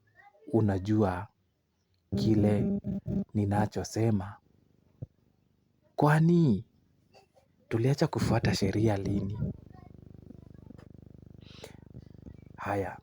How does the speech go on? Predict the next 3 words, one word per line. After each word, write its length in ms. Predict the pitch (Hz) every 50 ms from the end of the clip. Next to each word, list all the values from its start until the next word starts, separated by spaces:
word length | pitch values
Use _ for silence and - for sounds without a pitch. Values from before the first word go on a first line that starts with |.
| - - - 185 - - - - - - - - - - - - - - - - - - -
ili 480 | - 170 185 190 175 151 131 110 - - - - - -
kuficha 760 | - - - - - - 143 147 139 - - - - - - - - - - - - - - - - - - - - - - - - - - -
mateso 800 | 110 104 98 - - - 127 131 131 127 - - - - -